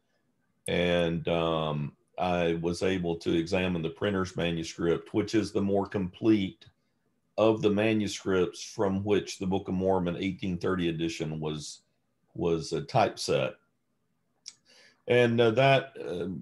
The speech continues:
was, is quite, um, quite an, an honor to, to be able to do that. In fact, I had people say,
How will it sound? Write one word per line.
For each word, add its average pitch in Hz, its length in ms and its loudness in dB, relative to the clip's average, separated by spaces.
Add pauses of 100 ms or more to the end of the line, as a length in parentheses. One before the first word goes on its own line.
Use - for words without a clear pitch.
(120)
was, 107 440 0
is 107 200 0
quite, 117 360 6
um, 90 440 0 (220)
quite 117 260 4
an, 92 120 -2
an 92 480 -4
honor 90 600 2
to, 87 340 -2
to - 140 -12
be 92 180 0
able 85 160 -2
to 85 140 -8
do 85 240 -2
that. 82 260 2
In 82 100 -4
fact, 90 280 -2
I 85 80 2
had 82 160 0
people 85 260 -8
say, 85 500 0